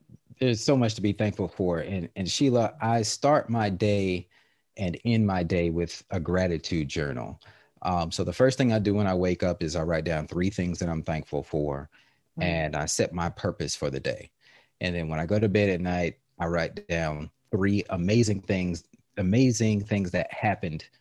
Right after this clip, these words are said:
Speaker 1: that day. Um,
Speaker 2: Mm.
Speaker 1: because I believe that it's so important to put those brackets on your day to start and to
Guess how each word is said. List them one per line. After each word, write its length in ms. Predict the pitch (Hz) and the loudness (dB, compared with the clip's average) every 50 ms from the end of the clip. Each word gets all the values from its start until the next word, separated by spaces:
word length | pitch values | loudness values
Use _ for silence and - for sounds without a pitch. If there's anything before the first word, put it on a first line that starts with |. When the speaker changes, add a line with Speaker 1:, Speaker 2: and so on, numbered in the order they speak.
| _ _ _ | _ _ _
Speaker 1:
that 260 | 92 87 78 76 80 | -2 -2 -2 -2 -2
day. 360 | 80 82 76 73 64 64 67 - _ _ _ _ _ _ _ - | -2 0 0 0 -2 -4 -8 -14 _ _ _ _ _ _ _ -4
Um, 100 | - 85 85 80 76 67 65 - | -2 0 0 0 0 -2 -4 -8
Speaker 2:
Mm. 40 | - - | -12 -10
Speaker 1:
because 280 | - 92 - - 95 90 | -8 -6 -4 -2 -2 0
I 80 | 87 85 | 0 0
believe 340 | 85 87 87 104 110 110 | -2 -2 0 2 2 2
that 100 | 92 95 | 2 2
it's 160 | 90 82 76 - | 0 0 -2 -4
so 300 | - - 110 113 120 123 | -2 0 2 4 4 4
important 800 | 113 104 107 - - - 135 - - - 90 90 82 - - - - _ _ _ | 2 2 -2 -2 0 2 4 4 4 2 -2 -6 -6 -8 -12 -16 -20 _ _ _
to 60 | - - | -4 -2
put 180 | - - - | 0 0 0
those 180 | - 120 117 95 | 2 0 0 0
brackets 560 | 85 80 95 92 101 117 - - 85 - - | -2 -2 2 2 2 2 2 -2 -6 -6 -4
on 80 | 92 85 | -4 -2
your 120 | 76 76 | -2 -2
day 120 | 87 82 | -2 -2
to 80 | 78 69 | -2 -2
start 440 | - - - - 92 92 95 - - - | -4 -4 -2 0 0 0 0 -2 -4 -6
and 140 | 90 80 | -8 -6
to 100 | 87 90 | -6 -8